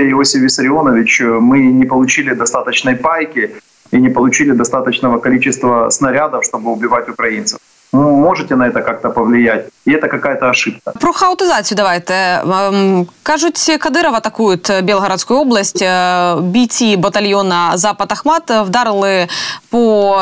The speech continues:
Speaker 2: цій вишці, е, зв'язку в Білгородській області, і таким чином вони вважають, що благодаря этому В С У лишились связи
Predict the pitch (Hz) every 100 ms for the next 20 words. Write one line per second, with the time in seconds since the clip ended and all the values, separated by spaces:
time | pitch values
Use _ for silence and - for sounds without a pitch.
0 | 185 180 202 180 233 220 - - 202 180
1 | 175 - 170 170 170 175 208 - 208 185
2 | 170 - - 170 208 208 196 - 349 349
3 | 262 - 233 214 196 208 330 311 269 247
4 | 208 202 190 247 262 214 - - 196 190
5 | 165 214 220 220 214 269 302 247 226 196
6 | - 254 262 220 240 214 202 - 233 262
7 | 240